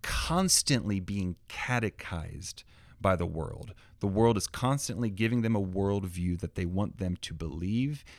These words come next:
and absorb and live in light of. There is no worldview neutral media everywhere. There is no worldview neutral movie anywhere. And so as fathers, we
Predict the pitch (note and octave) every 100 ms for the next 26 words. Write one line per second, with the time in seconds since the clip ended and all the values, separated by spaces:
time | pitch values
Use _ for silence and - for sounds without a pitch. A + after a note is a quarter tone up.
0 | - G2 F2+ E2+ E2+ F#2+ F#2+ F#2 F2+ -
1 | F#2 F2 F#2+ F#2 - - - - F2+ F2
2 | E2+ E2 C#2 - - F#2 G#2+ G#2+ G#2 F#2+
3 | - - - G2+ A2+ C#3 D3 A2 A#2 A#2+
4 | A2+ F#2+ G2+ G#2+ G2 F#2+ G#2+ - - F#2+
5 | F#2 F#2+ F#2+ F#2+ F2+ F#2 - - F#2 F2+
6 | E2 - - - - - _ - G#2 F#2+
7 | F2+ G2 F#2+ F2+ G2 G2+ G2+ F#2 G2 F#2
8 | G2+ - - G#2 G2 A2 B2+ A#2 F2+ E2
9 | E2+ - - - - - G#2 F2+ - -
10 | - - - - - - G2+ A#2 G#2 G2+
11 | - G#2+ G#2+ F2 E2 F2+ F#2 F#2 A#2 A2+